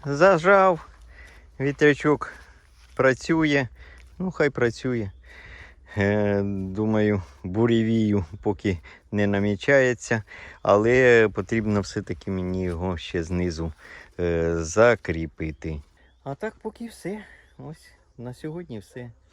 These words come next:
Дуже рідко випускаємо влоги. <laughs> Ви не дуже добре дивитесь.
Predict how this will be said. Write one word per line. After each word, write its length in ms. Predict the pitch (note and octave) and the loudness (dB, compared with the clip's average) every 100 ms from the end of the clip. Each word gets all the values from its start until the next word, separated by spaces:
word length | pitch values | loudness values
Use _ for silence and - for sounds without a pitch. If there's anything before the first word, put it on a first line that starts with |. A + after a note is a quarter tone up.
| _ _ _ _ | _ _ _ _
Дуже 380 | B2 A#2+ A2 F2 - | -16 -12 -12 -12 -16
рідко 460 | G#2 G2 F#2 - E2+ _ _ _ _ _ _ G#2 | -14 -14 -16 -18 -20 _ _ _ _ _ _ -14
випускаємо 720 | G2+ F#2 G2+ - G2+ F#2+ G2 | -12 -12 -18 -16 -12 -10 -10
влоги. 360 | B2 F3 D3+ C#3+ - _ | -12 -12 -12 -14 -18 _
<laughs> 220 | A#3 A3 | -16 -12
Ви 300 | B2 A2+ A2 F2+ | -10 -8 -6 -6
не 100 | A2 | -6
дуже 260 | G#2 C#3+ | -6 -6
добре 360 | G#2+ F#2+ A#2 A2 | -6 -8 -8 -8
дивитесь. 600 | G#2+ F#3+ D#3+ - B2 | -8 -12 -14 -12 -14